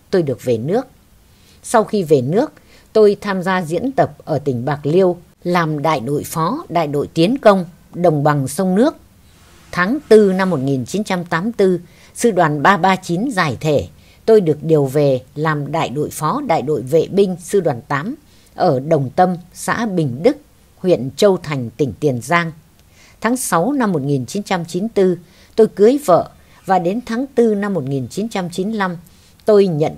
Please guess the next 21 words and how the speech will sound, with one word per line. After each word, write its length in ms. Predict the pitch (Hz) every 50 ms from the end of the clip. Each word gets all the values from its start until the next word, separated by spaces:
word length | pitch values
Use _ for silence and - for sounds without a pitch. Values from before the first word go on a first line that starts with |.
| -
cấp 140 | - 247 - -
hàm 220 | 185 175 147 131
đại 180 | 123 135 127 -
úy 340 | - 147 151 165 202 262 311 - - _ _ - _ _
và 140 | 180 196 175
được 280 | 170 170 175 165 170 165
điều 200 | 180 170 160 147
về 380 | 131 151 160 156 151 139 131 - - _ _ _
làm 380 | - 165 170 160 156 151 156 160
đại 160 | 170 160 -
đội 220 | 113 147 151 143
phó, 320 | - - - 160 165 233 294
đại 200 | 262 185 160 123
đội 200 | 110 147 139 92
ba, 400 | - 139 180 190 190 180 165 - _ _ _
tiểu 160 | - 175 143
đoàn 280 | 127 143 135 127 127 139
bốn, 260 | 151 147 147 156 269 139
trung 200 | - - 208 190
đoàn 160 | 170 151 131 110
chín 280 | - - 160 165 190 262